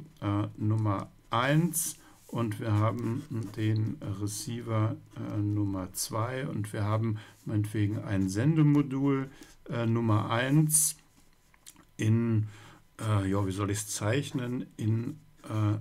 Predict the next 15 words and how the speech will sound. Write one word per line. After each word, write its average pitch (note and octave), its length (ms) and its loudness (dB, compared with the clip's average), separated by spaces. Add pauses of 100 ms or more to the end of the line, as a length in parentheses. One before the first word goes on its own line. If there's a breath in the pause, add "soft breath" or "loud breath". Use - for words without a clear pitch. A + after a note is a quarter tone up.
dem G#2+ 440 0 (120)
Sender A#2+ 520 -2
hier. D#3+ 600 2 (760 loud breath)
Und B2 500 0
wir A2+ 140 0
haben A2+ 240 0
vielleicht G#2+ 380 0
noch G#2+ 180 -6
ein F#2+ 180 -4
anderes, A2+ 760 -4 (120)
äh, G#2+ 200 0
Sendemodul G#2+ 1160 0 (500)
Nummer G2+ 400 0
zwei, G2 680 -2 (840 soft breath)
äh, F#2+ 320 -4